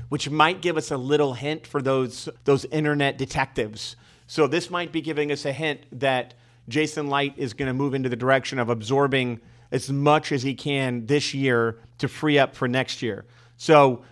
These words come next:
we can either play Trask, sign a veteran to, to back him up or be a bridge, and then go into that next year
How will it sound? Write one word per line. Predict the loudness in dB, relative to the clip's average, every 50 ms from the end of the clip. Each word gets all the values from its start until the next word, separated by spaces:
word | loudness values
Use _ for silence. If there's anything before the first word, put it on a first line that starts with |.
| _ _
we | -2 0 2 2 2 0
can | -2 -4 -6 -4
either | -2 -2 0 0 2 2 2 2 2 0 -2 -4 -6 -10 -14
play | -2 2 4 4 4
Trask, | 4 4 6 6 6 6 4 2 -2 -6 -10 -14 -20 _ -20 _ _
sign | -10 -2 2 4 4 4 4
a | 2 4
veteran | 6 6 6 6 6 4 4 2 -2 -6 -8 _
to, | -4 -2 0 0 0 0 -2
to | -2 -2 2
back | 4 4 2 2 0
him | 0 0
up | 0 2 0
or | 0
be | 0 0 0
a | 0
bridge, | 0 2 2 2 2 0 0 -4 -10 -14 _ _ _ -20 -20 _ _ _ 0
and | 4 6
then | 6 6 6 4
go | 6 6 6 8 6
into | 4 2 2
that | 4 6 6 6 4 2
next | 0 0 0 -2 -4 -6 -4
year | -2 -2 -2 -2 -2 -6